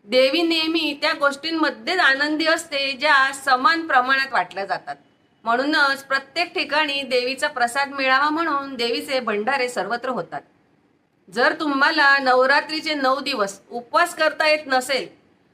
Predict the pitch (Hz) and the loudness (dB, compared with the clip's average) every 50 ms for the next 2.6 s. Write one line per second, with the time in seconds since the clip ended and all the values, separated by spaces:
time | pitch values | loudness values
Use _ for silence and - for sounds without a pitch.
0 | _ _ _ _ _ 285 285 285 285 277 - - 240 262 - - - 311 320 339 | _ _ _ _ _ 2 4 4 4 4 4 4 2 2 0 0 0 0 0 0
1 | 392 392 370 349 - 349 339 311 302 294 285 277 285 285 - _ - 381 339 285 | -2 -2 -4 -8 -6 -4 -2 0 0 0 0 -2 -4 -4 -6 _ -6 -4 -4 -4
2 | - - 233 262 254 - - 220 180 170 147 - | -4 0 0 0 0 0 -2 -2 -2 -2 -4 -6